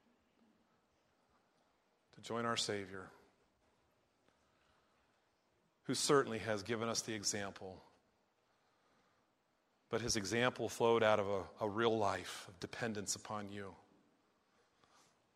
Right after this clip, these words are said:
A real life of facing the vulnerabilities of being a human being walking in this world. A real human being who needed what only you could provide.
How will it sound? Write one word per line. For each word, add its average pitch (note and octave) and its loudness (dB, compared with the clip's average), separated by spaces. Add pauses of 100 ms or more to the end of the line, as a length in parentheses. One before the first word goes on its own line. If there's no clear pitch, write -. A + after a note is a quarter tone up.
(200)
A A2 6
real B2+ 10
life B2 10
of G#2 6
facing A#2+ 8
the A2 2
vulnerabilities A2+ 4
of G2 0
being A#2 6
a G2 6
human B2+ 2
being A2 2
walking A2 4 (400)
in A2+ 4
this G#2 2
world. F#2 -6 (2250)
A A2 -4
real B2+ 8
human B2+ 4
being A2+ 4 (1300)
who A2 -4
needed A2 2 (960)
what A2 -4
only A2 0
you G#2+ -2
could G#2 -12
provide. F#2+ -2